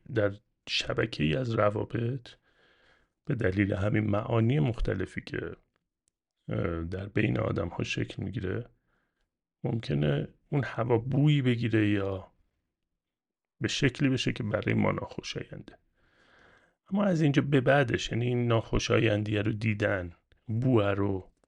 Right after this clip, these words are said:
شنیدن، بعدش چی کار می‌خوایم بکنیم؟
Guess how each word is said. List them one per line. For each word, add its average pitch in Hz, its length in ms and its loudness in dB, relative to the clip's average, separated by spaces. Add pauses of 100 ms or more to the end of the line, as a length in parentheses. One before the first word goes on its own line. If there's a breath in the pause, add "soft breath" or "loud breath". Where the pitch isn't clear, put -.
(420)
شنیدن، 95 880 4 (1400)
بعدش 147 480 0
چی - 120 -2
کار 98 220 0
می‌خوایم - 340 -8
بکنیم؟ - 320 -12